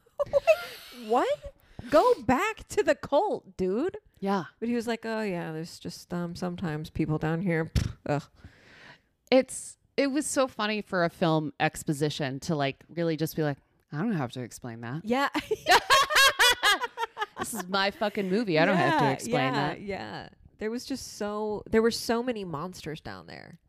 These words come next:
Speaker 2: There were so many monsters.
Speaker 1: So many kinds of monster. People monster, magic monster, your own monsters.
Speaker 2: It's a lot of monsters.
Speaker 1: It's a lot.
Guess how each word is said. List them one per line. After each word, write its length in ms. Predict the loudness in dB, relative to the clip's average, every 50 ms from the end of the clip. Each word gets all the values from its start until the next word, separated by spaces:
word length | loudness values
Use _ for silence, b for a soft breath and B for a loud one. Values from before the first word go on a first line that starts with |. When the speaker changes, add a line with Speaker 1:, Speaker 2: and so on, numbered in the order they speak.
| _
Speaker 2:
There 120 | -2 2 4
were 140 | 4 4 4
so 480 | 2 -2 -6 0 4 6 8 8 8
many 260 | 6 6 6 6 6 6
monsters. 680 | 6 6 6 6 4 0 0 2 4 4 4 4 2
Speaker 1:
So 80 | 0 -2
many 160 | -2 -2 -4
kinds 640 | -6 -8 -10 -10 -8 -8 -8 -10 -12 -12 -14 -12 -10
of 220 | -10 -10 -10 -12
monster. 680 | -14 -14 -14 -16 -18 -20 -18 -18 -18 -16 -18 -18 -16 -16 -18 -12 -4
People 280 | -4 -2 0 0 0
monster, 560 | 2 2 2 0 -2 -6 -4 -2 0 0 0 0
magic 420 | 0 0 0 0 -2 -2 -6 -6
monster, 720 | -6 -6 -6 -8 -10 -8 -4 0 0 2 2 0 0 -2 -2
your 200 | -2 0 0 0
own 160 | 0 0 0
monsters. 800 | -2 -2 -2 -4 -6 -8 -8 -8 -6 -6 -8 -10 -12 -16 -20 -20 -20 _ _ _ _ _ _ _ _ _ -20 -20 -20 _ _ _ _ 0
Speaker 2:
It's 180 | 0 2 2
a 60 | 2
lot 280 | 4 6 6 6 8 6
of 80 | 6 4
monsters. 760 | 4 2 2 2 0 -2 -4 -4 -2 -2 -2 -2 -4 -6 -8
Speaker 1:
It's 100 | -10 -12
a 40 | -12
lot. 100 | -14